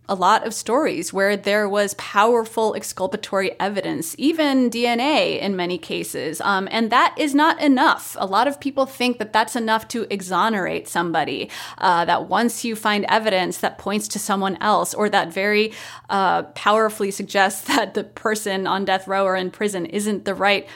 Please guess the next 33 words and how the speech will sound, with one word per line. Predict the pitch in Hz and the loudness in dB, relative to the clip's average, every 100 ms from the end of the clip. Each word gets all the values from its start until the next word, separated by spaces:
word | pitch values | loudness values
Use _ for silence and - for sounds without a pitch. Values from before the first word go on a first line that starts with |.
| - | -20
person, | - 226 285 - 156 165 | 2 4 4 2 -4 -2
isn't | 208 214 196 | -2 -2 -2
the | 190 | -4
person | 214 208 175 | -4 -4 -6
responsible, | - 196 226 180 175 - - - - | -4 -2 -2 -2 -2 -4 -12 -18 -4
it | - | 0
doesn't | 392 480 | 2 2
just | 440 440 | 0 -2
happen | - 339 330 | 0 2 4
automatically | 311 285 320 370 - 165 165 | 4 4 4 2 0 -2 0
that | 185 | -2
somebody's | - 226 233 233 220 | 0 0 0 -2 -4
conviction | - 226 370 - 185 | -4 -4 -2 -2 -2
is | - | -4
overturned. | - - - - - - - | -6 -8 -10 -10 -8 -8 -6
Uh, | - 175 156 | 0 0 0
people | - 240 240 240 | -4 -4 -2 0
have | 226 | 0
to | 226 | -2
fight | 220 - 220 214 | -6 0 2 2
like | 208 208 | 0 -2
hell | - 202 220 202 | -2 0 2 2
to | 202 | -2
make | 185 180 180 | -6 -4 -2
that | 170 | -2
happen, | - 208 - 143 147 | 0 -2 -2 -6 -6
and | 175 | -4
they | 185 | -2
have | 180 180 185 | 0 0 0
to | - 185 | -6 -8
combat | - 202 190 190 190 - - - - | -4 -2 4 4 4 0 -14 -16 -14
just | - 277 - | -6 -6 -2
an | 240 | -4